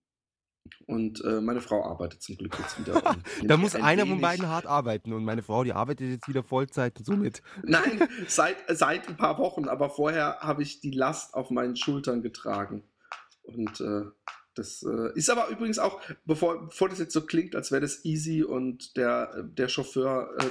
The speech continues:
Speaker 1: klopft grad ans Fenster, Entschuldigung, ich bin abgelenkt. Ja, park den Rolls da hinten in die, in die Straße, nein. Äh, so ist es eben nicht, sondern
Speaker 2: Noch
Speaker 1: es
Speaker 2: nicht.
Speaker 1: ist natürlich trotzdem immer, immer mal wieder ein Struggle,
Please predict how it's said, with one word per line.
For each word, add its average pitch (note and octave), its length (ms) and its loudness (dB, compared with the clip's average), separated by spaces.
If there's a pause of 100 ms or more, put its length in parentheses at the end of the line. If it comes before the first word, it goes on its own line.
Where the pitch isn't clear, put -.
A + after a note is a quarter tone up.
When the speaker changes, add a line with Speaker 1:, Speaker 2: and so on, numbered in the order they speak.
Speaker 1:
klopft - 220 -2
grad A2+ 140 -2
ans A#2 160 -4
Fenster, A2+ 260 -2
Entschuldigung, B2 420 -2
ich - 140 -4
bin A2+ 200 -2
abgelenkt. A2 600 -2 (340)
Ja, E3 160 4 (460)
park F#3 360 2
den G3 140 2
Rolls F#3 540 -2
da E3+ 160 2
hinten G#3 420 0
in D3+ 220 0
die, C#3+ 300 -2
in D3 100 -4
die C3+ 80 -4
Straße, - 400 0
nein. A2+ 240 0 (360)
Äh, D3+ 180 4
so D#3+ 180 2
ist G#3+ 100 -6
es G#3 120 -4
eben E3+ 200 0
nicht, - 300 -2 (140)
sondern D#3 320 2
Speaker 2:
Noch E3+ 160 6
Speaker 1:
es E3 60 -2
Speaker 2:
nicht. G#2+ 100 2
Speaker 1:
ist - 80 -4
natürlich D#3 320 0
trotzdem - 360 0
immer, E3+ 260 0 (300)
immer G#3+ 220 2
mal E3+ 240 0
wieder F3 200 0
ein C3 180 0
Struggle, F#2 580 -2